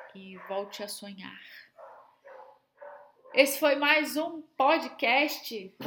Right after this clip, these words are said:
Negócios da Nova Era. Eu espero que seja útil esse conteúdo.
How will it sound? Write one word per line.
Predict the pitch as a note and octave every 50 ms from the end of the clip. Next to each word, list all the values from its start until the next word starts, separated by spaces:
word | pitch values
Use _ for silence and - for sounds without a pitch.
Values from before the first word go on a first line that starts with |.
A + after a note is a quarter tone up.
| -
Negócios | - A#3 A3 G#3 G#3 G3+ G#3 C4 C4 - C4 B3+ A3
da | G#3+ A3+ A3+
Nova | A#3+ B3 B3 A#3 A#3 A3+ G#3+
Era. | G#3 G#3 G#3 G#3 A3+ A#3 A3 F#3+ F3+ - F3
Eu | F3+ F#3
espero | F#3+ - - - G#3 G#3 G3+ G3+
que | G3+
seja | - - G3+ G3 G3+ F#3+ F#3+
útil | G3 G3+ G3+ - G3
esse | G3 - -
conteúdo. | - G3 G3 F#3+ G3 F#3+ G3 G#3 A3+ A#3+ G#3+ F#3 F3+ -